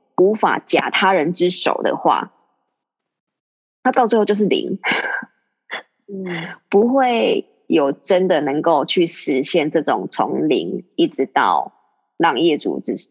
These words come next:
Speaker 1: 就是可以只负责留下，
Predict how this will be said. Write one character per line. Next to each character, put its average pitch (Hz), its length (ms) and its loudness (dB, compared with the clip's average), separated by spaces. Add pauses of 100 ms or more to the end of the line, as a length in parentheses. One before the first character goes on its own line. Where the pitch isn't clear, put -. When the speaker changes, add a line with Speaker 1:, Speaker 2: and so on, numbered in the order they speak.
(320)
Speaker 1:
就 165 120 -2
是 170 160 -2
可 151 160 0
以 143 120 0
只 - 220 -6
负 160 240 -2
责 67 360 -4
留 110 180 -2
下， 123 380 -2